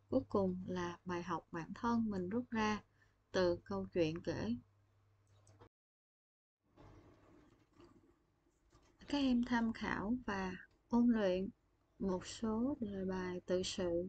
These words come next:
có nội dung gần gũi sau đây nhé. Đề một,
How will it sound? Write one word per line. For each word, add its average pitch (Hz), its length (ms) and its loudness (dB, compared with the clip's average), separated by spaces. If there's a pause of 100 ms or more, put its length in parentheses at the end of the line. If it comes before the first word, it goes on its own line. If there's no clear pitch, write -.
(200)
có 202 360 0
nội 175 280 2
dung 190 340 -2
gần 170 240 -4
gũi 160 260 0
sau - 280 6
đây 214 260 0
nhé. 226 240 10 (720)
Đề 196 160 6
một, 190 320 6